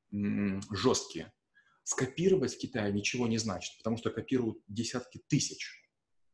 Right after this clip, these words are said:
а вот выживают единицы. И выжить на китайском рынке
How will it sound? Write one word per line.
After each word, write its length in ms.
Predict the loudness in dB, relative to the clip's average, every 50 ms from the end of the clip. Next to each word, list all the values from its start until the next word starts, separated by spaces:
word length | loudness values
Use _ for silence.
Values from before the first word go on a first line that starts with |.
| _ _ _ _
а 80 | -6 -4
вот 140 | -4 -2
выживают 500 | 0 2 2 2 2 0 0 -2 -4 -4
единицы. 520 | -4 -6 -4 -2 -2 -2 -2 -4 -8 -16 -4 _
И 100 | 6 6
выжить 460 | 8 8 8 8 8 6 4 0 -2 -4
на 60 | -4
китайском 560 | -2 -2 0 0 0 0 -2 -2 -2 -2 0
рынке 400 | 2 2 2 0 -2 -6 -18 -20